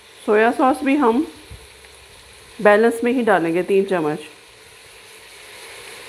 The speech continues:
दो और ये तीन, थोड़ा सा और,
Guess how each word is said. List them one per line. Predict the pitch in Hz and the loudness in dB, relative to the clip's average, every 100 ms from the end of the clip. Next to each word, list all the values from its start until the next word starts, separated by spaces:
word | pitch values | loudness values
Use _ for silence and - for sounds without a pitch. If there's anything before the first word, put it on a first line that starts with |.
| - - - - | -20 -20 -14 0
दो | 196 196 262 403 - | 2 4 2 -4 -4
और | 185 | -2
ये | 175 170 190 302 - - - - - - - | 0 0 -2 -6 -14 -20 -20 -20 -20 -12 -2
तीन, | 196 147 143 - - - - - - - - - | 0 0 -4 -12 -20 -20 -20 -20 -20 -20 -20 -8
थोड़ा | 220 202 | -2 0
सा | 196 165 | 0 -4
और, | - | -6